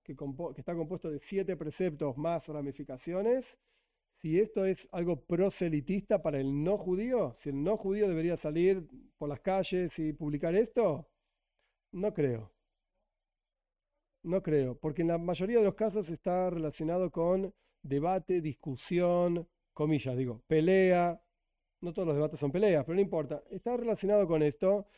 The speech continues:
¿Y sabes qué? Mi humilde opinión, nosotros no estamos acá para convencer a nadie. No, nosotros estamos acá para servir a Dios.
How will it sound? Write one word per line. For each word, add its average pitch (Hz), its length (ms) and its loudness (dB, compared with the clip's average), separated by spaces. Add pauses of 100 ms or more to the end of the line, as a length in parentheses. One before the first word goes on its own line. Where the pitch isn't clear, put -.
(140)
¿Y - 80 -8
sabes 190 240 4
qué? 226 260 8 (920)
Mi 160 240 4
humilde 175 320 6
opinión, 175 560 2
nosotros 214 360 -2
no 202 80 2
estamos 180 300 -2
acá 160 180 -2
para 156 160 0
convencer 143 460 0
a 135 60 0
nadie. 120 360 -6 (1000)
No, - 280 -12 (320)
nosotros 233 320 0
estamos 190 240 -2
acá 170 180 0
para 190 180 0
servir 147 300 2
a 139 60 4
Dios. 127 480 -4